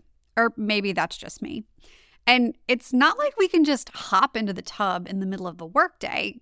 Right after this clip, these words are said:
especially if you work in an office building or a cubicle. Fortunately, career self-care isn't all bubble baths and spa music, and today's guest, Minda Zetlin,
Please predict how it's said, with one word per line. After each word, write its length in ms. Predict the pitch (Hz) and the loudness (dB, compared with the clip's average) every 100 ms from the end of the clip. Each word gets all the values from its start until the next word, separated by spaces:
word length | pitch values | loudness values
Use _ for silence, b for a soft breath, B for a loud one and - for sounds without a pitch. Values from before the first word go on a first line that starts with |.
| _ | _
especially 800 | - - - 440 508 466 415 285 | -16 -14 -4 -2 -2 -2 -2 -2
if 120 | 269 - | -4 -2
you 140 | 262 | -4
work 300 | 196 220 - | -2 -4 -4
in 100 | 202 | -4
an 120 | 175 | -4
office 420 | 175 220 233 - | -2 -2 -2 -6
building 440 | - 180 170 165 160 | -8 -8 -8 -8 -10
or 140 | 156 160 | -12 -14
a 60 | |
cubicle. 680 | - - 214 - - - - _ _ _ _ _ _ | -14 -6 -4 -4 -10 -12 -14 _ _ _ _ _ _
Fortunately, 800 | 440 494 - 247 220 208 208 214 b b b b | 0 2 2 0 -2 -4 -6 -8 b b b b
career 500 | - 294 240 277 370 508 | 0 0 2 2 0 0
self-care 880 | 523 - 180 - - 185 170 170 - _ - | -4 -4 -4 -6 -10 -8 -6 -8 -12 _ -2
isn't 440 | 466 - - - - | -2 -2 -8 -8 -4
all 220 | 196 175 | -2 -2
bubble 280 | 170 190 185 | -4 -8 -6
baths 420 | 180 87 185 - | -6 -6 -6 -10
and 140 | 175 - | -12 -6
spa 260 | 190 175 | -2 -2
music, 540 | 180 185 214 320 370 - | -2 -6 0 0 -2 -2
and 220 | 247 233 | 0 0
today's 420 | - 247 294 392 | 0 0 2 0
guest, 360 | - 240 233 - | -2 -4 -4 -8
Minda 440 | 226 220 240 226 196 | -4 -2 -2 -2 -2
Zetlin, 600 | 311 392 - 190 226 | 0 0 -2 -2 0